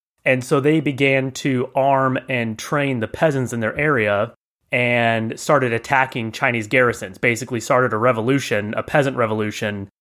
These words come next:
to overthrow the Chinese rulers in their area. And as they started their revolution, it wasn't taken seriously at first, and that was kind of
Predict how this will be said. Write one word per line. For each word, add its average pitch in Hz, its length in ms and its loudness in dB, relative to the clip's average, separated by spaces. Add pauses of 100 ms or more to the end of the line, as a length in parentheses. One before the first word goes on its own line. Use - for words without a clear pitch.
(120)
to 113 560 0
overthrow 123 960 2
the 117 140 -4
Chinese 117 420 0
rulers 107 460 0
in 107 160 -8
their 101 160 -4
area. 95 480 -2 (340)
And 131 340 2 (200)
as 139 240 2
they 143 240 2
started 185 420 4
their 156 100 4
revolution, 143 600 2
it 113 220 -2
wasn't 147 340 2
taken 139 320 -2
seriously 175 500 2
at 127 80 -2
first, 127 300 0
and 120 60 -4
that 147 120 2
was 143 140 -4
kind 135 240 0
of 113 240 -2